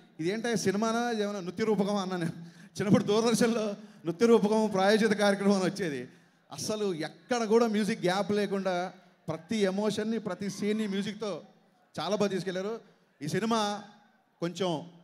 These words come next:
పెద్ద సినిమా, ఎందుకంటే పెద్ద మనుషుల గురించి చెప్పిన సినిమా,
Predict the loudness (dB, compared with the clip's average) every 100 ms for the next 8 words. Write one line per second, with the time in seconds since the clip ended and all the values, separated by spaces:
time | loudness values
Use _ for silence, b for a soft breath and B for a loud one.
0 | _ -8 -4 0 0 -2 -6 -10 -20 -20
1 | _ _ _ _ _ -10 -6 -4 -4 -2
2 | -4 -6 -12 -20 _ _ _ _ -8 -2
3 | 0 0 0 0 0 -2 -6 -10 -10 -10
4 | -8 -8